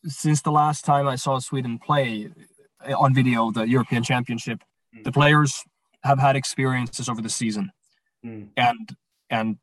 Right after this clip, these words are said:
Speaker 1: of course, we don't exactly, and I've, I've seen some of the club matches on video as well, but,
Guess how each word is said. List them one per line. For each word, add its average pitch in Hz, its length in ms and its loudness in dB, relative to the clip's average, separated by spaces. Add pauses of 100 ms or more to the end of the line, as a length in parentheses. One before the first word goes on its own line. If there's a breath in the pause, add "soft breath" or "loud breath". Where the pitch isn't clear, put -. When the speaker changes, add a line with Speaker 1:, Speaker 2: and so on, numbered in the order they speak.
(160)
Speaker 1:
of 131 140 -6
course, 143 260 4
we 135 80 4
don't 131 200 4
exactly, 127 540 2
and 147 300 -2
I've, 147 160 2
I've 170 160 2
seen 160 200 2
some 143 160 -2
of 131 80 -2
the 131 80 -6
club 120 240 -2
matches 117 460 -8
on 113 180 -4
video 107 240 0
as 107 120 -4
well, 107 220 2
but, 104 200 -2